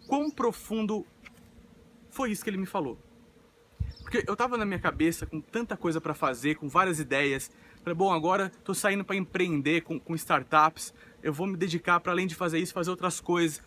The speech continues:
Eu vou trabalhar durante o dia, vou trabalhar à noite, vou trabalhar final de semana." E aí eu comecei a pensar sobre o que ele tinha me dito. E de fato faz muito sentido. O novo precisa de espaço. A gente tem que se dar o tempo de vivenciar uma nova experiência,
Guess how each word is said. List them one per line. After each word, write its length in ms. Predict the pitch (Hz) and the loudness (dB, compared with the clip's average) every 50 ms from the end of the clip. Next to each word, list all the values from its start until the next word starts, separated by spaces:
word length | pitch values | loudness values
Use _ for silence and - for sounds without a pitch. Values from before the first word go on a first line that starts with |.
| - - - - | -20 -14 -10 -6
Eu 60 | 170 | -4
vou 120 | 170 190 | -4 -2
trabalhar 260 | 185 190 170 185 185 | -2 0 2 2 2
durante 260 | 180 170 170 170 - 165 | 2 2 0 0 -2 -4
o 40 | |
dia, 180 | 135 123 156 190 | -4 -2 -2 -2
vou 100 | 165 175 | -2 -2
trabalhar 300 | 196 196 180 180 175 151 | -2 0 2 4 4 4
à 40 | 143 | 4
noite, 200 | 160 170 165 165 | 2 0 -2 -2
vou 40 | - | -4
trabalhar 260 | 196 185 185 185 180 | -4 -2 -2 -2 -2
final 160 | - 185 180 | -2 -2 -2
de 60 | 175 - | -2 -2
semana." 280 | 170 165 175 185 185 - - - - - - - - - _ - - - - - | -2 -2 -2 -2 -4 -6 -14 -20 -20 -14 -12 -12 -14 -14 _ -18 -16 -16 -4 -2
E 80 | - | 0
aí 140 | 247 220 226 | 0 2 0
eu 80 | 233 226 | -2 -4
comecei 300 | - 220 214 - - 226 | -4 -6 -4 -4 -4 -4
a 40 | |
pensar 520 | 220 - 214 202 175 - - - 202 208 208 | -4 -2 -4 -2 -2 -4 0 4 4 4 4
sobre 200 | - - 196 190 | 2 -4 -6 -6
o 20 | - | -4
que 80 | - | -4
ele 80 | 202 190 | -6 -4
tinha 160 | - - 196 | -4 -4 -2
me 100 | 190 175 | -2 -4
dito. 380 | - - - - - - - - - - - - - - - - - - - - - - - - - - - - - | -2 -2 -4 -6 -6 -10 -18 -20 -20 -20 -20 -20 -20 -20 -20 -20 -20 -20 -20 -20 -20 -20 -20 -20 -20 -20 -20 -14 -10
E 120 | 233 254 | -8 -8
de 120 | 240 - - | -8 -6 2
fato 240 | - 240 240 - | 2 2 2 2
faz 200 | - 247 240 185 | 0 -4 -2 0
muito 260 | 170 196 214 220 - - | 0 0 0 -2 -2 -4
sentido. 440 | - 202 180 - - 131 - - - - - - | -4 -4 -4 -4 -8 -8 -10 -12 -16 -20 -8 -6
O 100 | 214 226 | -2 -2
novo 480 | 202 196 190 202 220 214 185 147 156 - | 0 0 2 4 4 4 4 2 -4 -10
precisa 460 | - 180 170 - - - 180 175 175 | -8 -8 -8 -8 -8 -6 -6 -6 -6
de 80 | 175 | -6
espaço. 520 | 175 - - - 127 120 - - - - - - - - - - - - - - - - - - - - | -8 -4 2 2 2 2 2 -2 -12 -16 -18 -18 -20 -20 -20 -20 -20 -20 -20 -20 -20 -20 -20 -20 -10 -4
A 160 | - 135 131 | -4 -2 -2
gente 260 | 120 147 170 180 - | -2 -2 -4 -4 -4
tem 100 | - 196 | -6 -8
que 140 | 202 - - | -8 -8 -8
se 140 | - - 202 | -10 -8 -6
dar 260 | 151 156 180 208 233 | 0 4 4 4 4
o 60 | 226 | 2
tempo 500 | 214 - - 185 190 196 185 - 190 185 - - - - - - - - - | -2 -4 -4 -4 -4 -4 -6 -10 -12 -14 -14 -18 -20 -20 -20 -20 -20 -18 -14
de 140 | - 151 160 | -12 -8 -6
vivenciar 580 | 175 175 175 185 180 - - 175 170 180 185 | -4 -2 -2 -4 -4 -2 0 2 2 2 2
uma 160 | 185 190 180 | 2 0 -2
nova 280 | 170 156 156 165 160 160 | 0 0 0 0 0 -2
experiência, 640 | 156 - - 160 135 135 139 147 160 156 - - - | -8 -8 -8 -8 -6 -6 -6 -6 -8 -10 -14 -18 -20